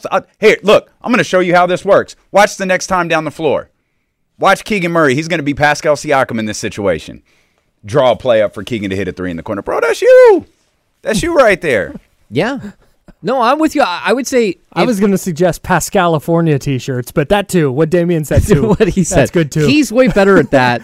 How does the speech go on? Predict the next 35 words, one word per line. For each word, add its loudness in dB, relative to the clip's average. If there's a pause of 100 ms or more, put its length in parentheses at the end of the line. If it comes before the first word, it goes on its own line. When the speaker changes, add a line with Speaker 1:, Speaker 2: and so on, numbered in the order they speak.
Speaker 3:
<laughs> -20
Yeah, 0
Speaker 2:
than 2
we 8
are 6
right 4
Speaker 3:
thousand -
percent. 0
Speaker 2:
now. -2 (120)
Speaker 3:
Thousand -2
percent. -4
Speaker 2:
So 0 (160)
I, -12 (300)
I'm, -4 (400)
I -2
would -2
tell 2
him -4
that, -6
like, -4
"Hey, 2
look, 2
you're 4
the -4
piece," -6
but -4
I -2
would -4
say -2 (280)
thirty, -2 (300)
thirty-one, -2 (220)
thirty-two, 0 (180)
thirty-three, -2
thirty-four-year-old 0
seasons, -8